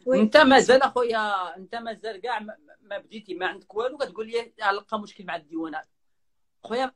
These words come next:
Speaker 2: أو-، وثانيا ما كاينش مشكل مع الديوانه، كتجيب السلعه، كت-، كتجيب السلعه، كديوانيها وكتخلص، آه، الاجراءات ديالو. وشكون غ-، ش-، غتقول لي شحال غنخلص؟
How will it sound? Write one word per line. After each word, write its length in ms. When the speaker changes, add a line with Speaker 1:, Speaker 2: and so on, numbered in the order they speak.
Speaker 2:
أو-، 220
وثانيا 600
ما 140
كاينش 260
مشكل 300
مع 120
الديوانه، 380
كتجيب 340
السلعه، 540
كت-، 380
كتجيب 320
السلعه، 440
كديوانيها 760
وكتخلص، 540
آه، 100
الاجراءات 500
ديالو. 340
وشكون 340
غ-، 180
ش-، 200
غتقول 200
لي 100
شحال 240
غنخلص؟ 640